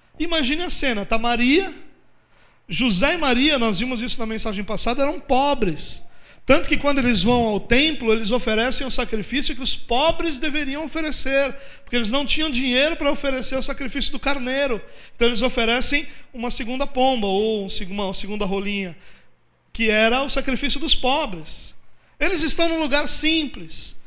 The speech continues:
José, Maria, vestidos de maneira simples. Não tinha ali diante de Jesus nenhuma riqueza.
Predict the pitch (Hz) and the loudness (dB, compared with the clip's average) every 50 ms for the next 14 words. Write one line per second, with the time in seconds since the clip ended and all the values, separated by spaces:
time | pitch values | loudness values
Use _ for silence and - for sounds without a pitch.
0 | - - - - 185 185 254 254 196 180 254 294 320 320 330 349 302 269 254 240 | -12 -14 -10 -6 -2 0 0 2 2 2 2 2 2 2 2 0 0 0 0 2
1 | 233 254 277 285 311 320 320 339 320 - - - - - 202 254 - - - - | 2 2 4 2 2 2 0 -4 -6 -10 -14 -16 -12 -6 0 2 2 4 4 6
2 | - 320 359 339 302 233 269 - 285 277 269 285 277 277 - - - 285 294 302 | 6 6 6 4 2 -2 -2 -2 -2 -2 -2 -2 -2 -2 -4 -4 -2 -2 -4 -4
3 | 320 277 - 208 170 143 - - - - - - - - - - - 220 277 302 | -6 -8 -10 -10 -10 -8 -8 -6 -6 -8 -8 -10 -14 -20 -10 -2 2 2 2 4
4 | 302 - - - 339 381 370 349 302 277 262 285 320 349 - 214 220 262 254 277 | 4 4 4 6 6 6 6 4 4 4 4 4 4 4 4 2 -2 -2 0 0
5 | 320 339 - 294 240 247 214 233 240 214 180 214 320 320 254 233 294 254 247 240 | 0 0 0 -2 0 0 0 0 0 0 0 0 0 -2 -2 -4 -6 -6 -8 -6
6 | 247 269 330 359 370 349 330 359 427 440 415 339 294 320 - - - 254 269 311 | -2 -2 0 0 0 -2 -2 -2 0 0 0 0 0 -2 -2 -2 0 2 2 4
7 | 339 330 277 208 170 156 143 | 2 2 0 -4 -8 -8 -12